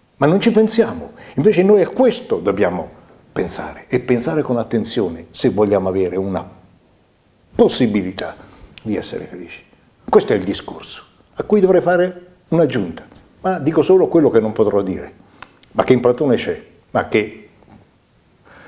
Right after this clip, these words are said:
richiede un ulteriore discorso. Non basta. Platone aggiunge giustamente un altro elemento. Per essere felici, un essere umano deve vivere in una società felice e pacifica,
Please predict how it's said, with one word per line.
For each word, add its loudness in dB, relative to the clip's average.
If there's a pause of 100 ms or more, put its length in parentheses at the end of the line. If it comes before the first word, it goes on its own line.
(360)
richiede 4
un 4
ulteriore 4
discorso. -8
Non 2
basta. -6 (680)
Platone 4
aggiunge 2
giustamente 2
un 4
altro 2
elemento. -2 (1080)
Per 2
essere 4
felici, 0 (880)
un 2
essere 2
umano 0
deve 2
vivere -6
in -4
una -2
società -6
felice -4
e -8
pacifica, -12